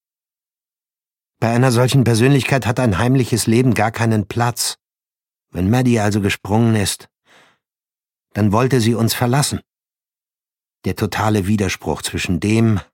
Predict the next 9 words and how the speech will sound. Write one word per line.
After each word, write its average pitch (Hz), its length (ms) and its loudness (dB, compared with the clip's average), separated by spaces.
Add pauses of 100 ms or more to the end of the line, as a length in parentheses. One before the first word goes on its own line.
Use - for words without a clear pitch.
(180)
wer 101 240 -2
sie 98 160 0
war, 113 280 0
und 90 220 -2
dem, 113 320 2
was 90 140 -4
sie 101 100 -6
getan 117 420 -2
hat, 95 200 -4